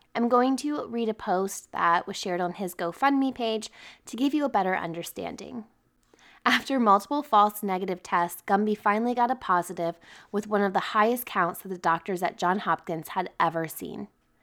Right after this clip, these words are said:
He was treated with doxycycline, I hope I'm saying that right, and sent on his way.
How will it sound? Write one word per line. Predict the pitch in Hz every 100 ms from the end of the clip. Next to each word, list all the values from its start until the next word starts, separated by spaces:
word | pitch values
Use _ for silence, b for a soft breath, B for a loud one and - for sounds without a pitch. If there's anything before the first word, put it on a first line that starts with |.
| b b b b
He | 262 254
was | 240 -
treated | 262 262 294 285
with | 233 226 - 196
doxycycline, | 185 - 220 226 220 220 247 233 240 247 247 -
I | 185
hope | 180 -
I'm | 170
saying | - 226 233
that | -
right, | 220 220 214 B B B B
and | 202 202
sent | 196 190
on | 180 175
his | 185 -
way. | - -